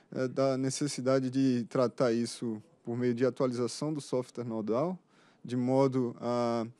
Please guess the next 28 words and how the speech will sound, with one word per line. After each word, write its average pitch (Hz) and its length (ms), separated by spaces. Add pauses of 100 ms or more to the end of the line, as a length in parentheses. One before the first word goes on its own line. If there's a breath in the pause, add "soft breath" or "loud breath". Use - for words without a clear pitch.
(180 soft breath)
segregar 131 560
os 127 160
custos 131 400
por 143 200
agentes 123 440
quando 139 360
da, 117 460
do 110 100
cálculo 117 440
lá 110 120
da 110 140
tust, - 540 (200)
e - 280 (200)
separando 123 580
a 123 40
parcela 120 400
tust 117 300
e 113 60
O 117 40
N 120 120
S, 147 340 (560 loud breath)
ou 180 240
por 180 180
meio 160 160
de 156 80
uma 160 80
alteração 147 480
metodológica, 135 960